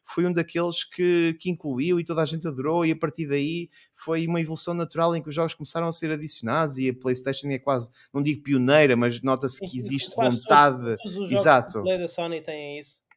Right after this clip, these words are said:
Speaker 2: eh, e, e é, e é verdade.
Speaker 1: Exato.
Speaker 2: Isso é uma
Speaker 1: Pá.
Speaker 2: conversa paralela interessante, até, até para
Speaker 1: Uhum.
Speaker 2: saber, por exemplo, eu, uma das previsões, provavelmente uma das previsões mais erradas que eu fiz, ainda não sei porque é que isso não aconteceu, é, é que eu, quando começaram a surgir os, os photomodes, eu,
Speaker 1: Uhum.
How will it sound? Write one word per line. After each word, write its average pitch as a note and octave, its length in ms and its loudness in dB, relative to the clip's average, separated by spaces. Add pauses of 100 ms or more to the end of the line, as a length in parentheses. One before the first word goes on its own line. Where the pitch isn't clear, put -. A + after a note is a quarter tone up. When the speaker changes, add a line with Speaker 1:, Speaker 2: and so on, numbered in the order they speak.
Speaker 2:
eh, B2+ 480 -6
e, C3 180 -18 (100)
e B2+ 120 -14
é, B2+ 100 -10
e C3+ 60 -10
é C3 40 -8
verdade. B2+ 180 -8
Speaker 1:
Exato. A#2+ 580 0 (260)
Speaker 2:
Isso G#3 180 -6
é C#4 40 2
uma A#3 120 0
Speaker 1:
Pá. G#3+ 120 4
Speaker 2:
conversa - 280 -4
paralela G3+ 400 2
interessante, G3+ 420 -6
até, E3 440 0
até D#3+ 140 -4
para D3 100 -2
Speaker 1:
Uhum. F3 80 -4
Speaker 2:
saber, F3+ 220 -8
por F3+ 100 -14
exemplo, G3+ 300 -4 (520)
eu, F3 100 -6
uma A3+ 180 -2
das A#3 140 0
previsões, G#3 720 -4 (160)
provavelmente G#3 540 -4
uma G#3 100 -2
das G3+ 120 -4
previsões F#3+ 400 -6
mais F#3+ 260 -4
erradas F3+ 400 -6
que - 80 -20
eu E3 60 -10
fiz, E3 180 -14
ainda E3 140 -8
não D#3+ 120 -8
sei E3 160 -14
porque - 180 -16
é - 20 -14
que D3 100 -20
isso D3+ 160 -12
não D3+ 100 -6
aconteceu, C#3+ 480 -10 (440)
é, D#3 180 -8
é - 20 -8
que - 80 -10
eu, E3 60 -8
quando E3+ 160 -6
começaram F3 320 -4
a F3 60 -4
surgir E3 260 -10
os, E3+ 180 -10
os F3 120 -18
photomodes, E3+ 520 -6
eu, D#3 360 -6
Speaker 1:
Uhum. G#2 280 -4